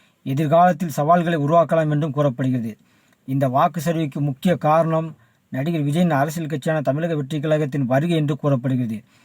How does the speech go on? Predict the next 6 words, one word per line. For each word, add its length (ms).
எதிர்வரும் 520
தேர்தல் 420
தமிழக 340
வெற்றி 260
கழகம் 340
சுமார் 360